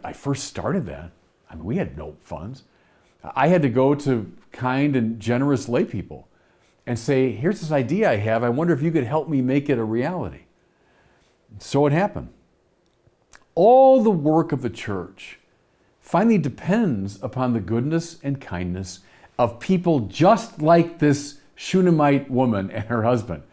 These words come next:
People just like them who sense in the prophets of the church, if you want, sense in the servants of the church, you know, someone that maybe we should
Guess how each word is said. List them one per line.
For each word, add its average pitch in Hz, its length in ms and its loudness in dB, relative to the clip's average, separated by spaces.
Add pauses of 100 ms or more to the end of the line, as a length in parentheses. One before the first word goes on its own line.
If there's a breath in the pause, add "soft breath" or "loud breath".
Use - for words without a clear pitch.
(260 soft breath)
People 196 280 4
just 170 420 2
like 170 280 4
them 127 460 2 (500 soft breath)
who 170 160 2
sense 220 720 2 (240 soft breath)
in 175 260 6
the 147 80 4
prophets 160 800 0
of 120 80 2
the 107 80 0
church, 107 400 -2
if 98 80 -6
you 95 80 -2
want, 101 280 0
sense 156 340 0
in 147 100 2
the 123 100 0
servants 156 460 0
of 113 60 -2
the 101 80 -4
church, 87 440 -8 (840 soft breath)
you 180 100 -6
know, 214 300 -6
someone 214 380 0
that 170 120 0
maybe 170 240 4
we 160 160 4
should 139 380 -2